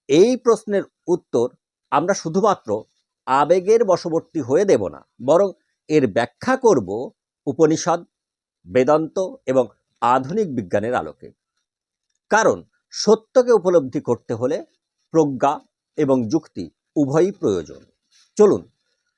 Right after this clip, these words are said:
প্রথমে আমরা মূল প্রশ্নটি পরিষ্কারভাবে বুঝে নিই। কুলগুরু ও দীক্ষা বিষয়ে মূল প্রশ্নের অর্থ স্পষ্টভাবে বুঝে নেওয়া প্রয়োজন আছে।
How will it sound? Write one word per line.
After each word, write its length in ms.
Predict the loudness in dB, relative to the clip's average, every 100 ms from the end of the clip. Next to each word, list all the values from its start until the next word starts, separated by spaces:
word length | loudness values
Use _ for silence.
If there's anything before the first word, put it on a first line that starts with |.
| _ _ _ 2
প্রথমে 360 | 2 4 4
আমরা 480 | 4 2 -4 -6 -4
মূল 320 | 0 0 0
প্রশ্নটি 520 | 0 0 0 -4 -8
পরিষ্কারভাবে 800 | -6 -2 -2 -4 -4 -4 -4 -6
বুঝে 380 | -4 -4 -4 -6
নিই। 300 | -8 -10 -14 _ _ _ _ _ _ _ _ _ _ _ _ _ _ _ _ _
কুলগুরু 460 | 2 4 2 -4 -10 _ _ _ _ _
ও 120 | 2
দীক্ষা 460 | 2 2 0 0 -2
বিষয়ে 420 | -2 0 -2 -2
মূল 260 | -2 -4 -4
প্রশ্নের 460 | -4 -6 -4 -6 -6 -2
অর্থ 360 | -2 -2 -2
স্পষ্টভাবে 760 | -2 -2 -4 -4 -4 -4 -2 -2
বুঝে 340 | -2 -4 -4
নেওয়া 260 | -4 -2 -4
প্রয়োজন 440 | -2 0 0 0
আছে। 300 | -4 -8 -12